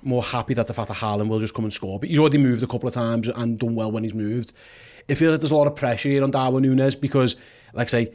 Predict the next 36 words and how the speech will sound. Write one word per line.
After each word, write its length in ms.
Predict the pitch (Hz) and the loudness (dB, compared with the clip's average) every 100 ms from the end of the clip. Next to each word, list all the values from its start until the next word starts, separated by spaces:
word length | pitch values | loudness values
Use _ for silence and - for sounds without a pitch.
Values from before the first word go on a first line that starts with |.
| - | -8
Jota's 320 | - 170 143 127 | 2 2 4 2
injured, 240 | 117 113 | 2 4
Mane's 340 | 143 147 123 | 4 4 2
gone. 260 | 117 113 104 - _ - | 0 -2 -2 -8 _ -2
Our 200 | 139 147 | 2 4
rivals 500 | 143 135 143 147 139 | 4 4 4 4 2
have 100 | 123 | 0
just 140 | 123 | 0
signed 180 | 123 123 | 0 2
one 80 | 117 | 0
of 60 | |
the 60 | 117 | 0
hottest 280 | 127 117 117 | -4 -2 -2
strikers 300 | 120 113 117 | 0 0 0
in, 180 | 120 | -2
in 160 | 123 127 | 0 0
world 320 | 120 117 113 | 2 2 0
football. 640 | - 120 - 127 127 123 - - - - | -2 -4 0 2 4 2 -4 -20 -16 -4
There's 100 | 127 | -2
a 60 | |
Premier 260 | - 147 143 | 2 4 6
League 220 | 131 120 | 4 2
three 100 | 131 | 2
one, 100 | 110 | 0
there's 120 | 101 | -2
a 20 | |
Champions 380 | 101 147 123 123 | -2 -2 0 -2
League 180 | 120 113 | -2 -2
three 100 | 123 | -2
one. 220 | 110 104 | -2 -2
You 60 | 104 | -2
can't 260 | - 135 | 0 2
afford 260 | 131 135 131 | 2 2 2
to 60 | 123 | 2
drop 220 | 127 - | 0 0
points. 340 | 127 131 123 | 2 2 2